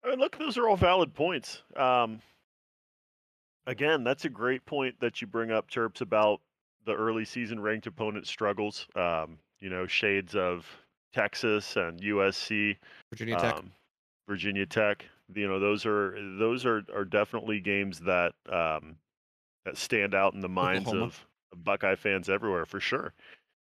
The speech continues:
Speaker 1: So, I think that's a, a valid point. I don't think Notre Dame is on the level of some of those teams, uh, even though their ranking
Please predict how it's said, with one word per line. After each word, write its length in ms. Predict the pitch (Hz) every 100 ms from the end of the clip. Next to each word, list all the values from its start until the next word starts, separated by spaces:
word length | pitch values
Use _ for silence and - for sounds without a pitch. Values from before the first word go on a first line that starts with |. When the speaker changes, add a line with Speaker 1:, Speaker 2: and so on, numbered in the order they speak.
| -
Speaker 1:
So, 340 | 120 107 104 - _ _ _ _ _ _ _ _ _ - -
I 80 | 123
think 260 | 143 151 135
that's 240 | 127 -
a, 120 | 123
a 140 | 107 107
valid 320 | 110 107 101
point. 240 | 110 107
I 100 | 110
don't 380 | 113 92 117 117
think 220 | - 117
Notre 240 | 101 104 101
Dame 360 | 101 101 98 95 - - _ _ -
is 220 | 101 90 101
on 220 | 101 101
the 80 | 92
level 380 | 90 92 98
of 80 | 104
some 220 | - 110
of 60 | 110
those 200 | 110 107
teams, 460 | - 117 113 113 - _
uh, 220 | 95 90 85
even 300 | 104 98 95
though 460 | 95 95 92 90 87
their 200 | 92 90
ranking 680 | 92 98 92 98 92 90